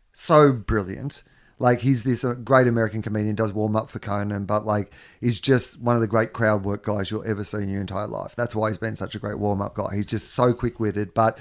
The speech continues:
also he knows the industry back to front, and it's mostly industry. So he's just, like, riffing on, like, absolute in.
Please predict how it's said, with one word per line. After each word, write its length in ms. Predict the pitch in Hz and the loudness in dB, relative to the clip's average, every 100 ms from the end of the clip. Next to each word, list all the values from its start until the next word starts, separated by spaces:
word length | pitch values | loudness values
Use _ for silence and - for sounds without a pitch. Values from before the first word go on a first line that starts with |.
| - - | -20 -6
also 320 | - 180 175 131 | 4 4 6 4
he 100 | 139 | 6
knows 200 | 156 135 | 4 2
the 160 | 131 | 0
industry 320 | 135 147 - | -2 -2 -4
back 240 | 117 113 - | -2 -2 -4
to 60 | |
front, 280 | 104 104 104 | -10 -8 -6
and 100 | 120 | -6
it's 140 | 117 113 | -6 -2
mostly 320 | 117 - 110 | -2 -2 -2
industry. 480 | 127 131 117 - 107 | 0 0 -4 -6 -4
So 220 | - 113 | 0 0
he's 240 | 110 139 | 2 0
just, 240 | - 120 - | 0 -2 0
like, 140 | 113 | -2
riffing 440 | 107 117 - 117 110 | 2 0 0 -2 0
on, 280 | 110 104 - - - - | 0 -2 -6 -18 -12 0
like, 260 | 123 104 _ _ _ | 2 0 _ _ _
absolute 760 | - 143 - - 127 135 123 - | 2 2 2 -4 2 4 4 2
in. 280 | 131 131 135 | 0 0 0